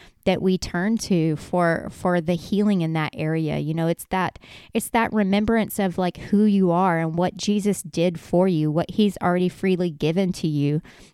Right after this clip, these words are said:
It's that the moment that you've been saved, you're a new creation in Christ. You know, there's healing that's readily available to you that you already have, that,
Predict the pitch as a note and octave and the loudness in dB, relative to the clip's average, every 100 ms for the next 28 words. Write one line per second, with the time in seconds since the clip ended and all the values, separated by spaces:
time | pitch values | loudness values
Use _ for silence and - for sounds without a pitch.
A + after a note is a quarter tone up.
0 | - G#3 - G3+ - - F3+ E3+ E3+ F#3+ | -6 -4 2 2 2 -4 -4 0 0 0
1 | F3+ F#3+ - F#3+ E3+ F3 E3+ - E3+ F#3 | 0 -2 0 0 2 0 0 -2 -2 0
2 | E3 F3 F3 E3 D#3+ F3 G#3+ - F#3 D#3 | 0 0 0 0 2 4 4 2 -2 0
3 | C#3 - D3+ C#3 C#3+ D#3 C#3 C#3+ D3 - | -2 -4 -6 -6 -8 -8 -4 -6 -6 -8
4 | E3+ D#3 E3 - - G3+ G3+ A3+ F3 D#3+ | -6 -2 -4 -4 -8 -4 0 0 0 0
5 | D#3+ - E3 D#3+ E3 E3 D#3+ C#3+ D#3 F#3 | -4 -4 -4 -2 0 -2 -2 -2 -2 0
6 | A3 D#3+ D#3+ - D#3 D3+ E3 - F3+ - | 0 0 -4 -2 -2 0 -2 0 0 0
7 | F#3 F#3 E3 - G#3 E3 C#3+ - - - | 0 0 -4 -4 -2 -2 -4 -10 -20 -20
8 | - _ F3+ E3 | -20 _ 0 0